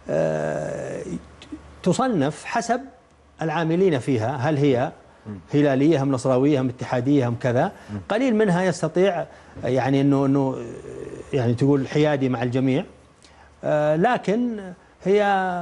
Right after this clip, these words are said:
Speaker 1: في اعتقادي الجمهور الرياضي السعودي، آه، حسب انفعالاته، حسب الأحداث، آه، يحكم على القناة. يعني، اليوم يحكم عليها شخص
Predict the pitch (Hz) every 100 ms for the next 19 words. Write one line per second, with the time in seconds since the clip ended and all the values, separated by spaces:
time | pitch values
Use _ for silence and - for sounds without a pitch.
0 | 165 160 208 190 196 185 131 127 185 196
1 | 180 - - - - 139 156 165 214 160
2 | 160 160 135 151 - 185 165 127 151 202
3 | - - - _ 139 147 147 143 - 214
4 | 196 208 185 175 175 156 147 147 160 151
5 | 151 135 117 143 160 185 175 165 139 147
6 | 143 143 - 147 151 139 180 - - -
7 | - _ - 135 139 160 - - 135 131
8 | 120 127 120 85 - 127 147 156 180 156
9 | 165 - 147 143 160 139 135 123 127 -
10 | 156 - -